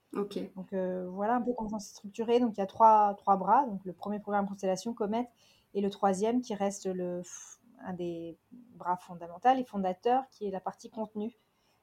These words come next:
Speaker 2: Euh,
Speaker 1: Mm.
Speaker 2: et c'est là-dessus qu'on intervient avec, euh, Change Now, sur la partie contenu, identification de,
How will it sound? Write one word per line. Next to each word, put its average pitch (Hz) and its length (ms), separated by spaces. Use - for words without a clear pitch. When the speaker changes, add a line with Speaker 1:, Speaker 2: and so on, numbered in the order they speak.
Speaker 2:
Euh, 180 420
Speaker 1:
Mm. - 60
Speaker 2:
et 180 40
c'est - 320
là-dessus 185 360
qu'on 196 180
intervient 190 520
avec, 185 320
euh, 175 200
Change 180 240
Now, 175 200
sur - 160
la 175 100
partie 180 360
contenu, 196 500
identification 196 800
de, 180 320